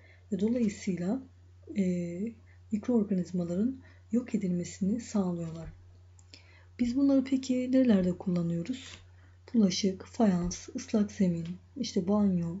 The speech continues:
tuvalet, bu şekilde temizlikte ve hijyen amaçlı, amaçlı kullanıyoruz. Yazalım hemen. E, bulaşık için kullanıyoruz çamaşır suyunu. Bulaşık,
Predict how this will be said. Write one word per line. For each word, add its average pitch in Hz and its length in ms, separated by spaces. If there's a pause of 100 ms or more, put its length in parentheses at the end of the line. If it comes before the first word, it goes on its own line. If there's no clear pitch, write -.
tuvalet, 180 400 (360)
bu 208 240
şekilde 185 520 (300)
temizlikte 208 580
ve 220 100
hijyen 208 300
amaçlı, 180 580
amaçlı 208 540
kullanıyoruz. 175 600 (460)
Yazalım 208 360
hemen. 175 280 (500)
E, 175 360
bulaşık 233 460 (100)
için 196 280
kullanıyoruz 175 720
çamaşır 180 420
suyunu. 175 380 (600)
Bulaşık, 208 580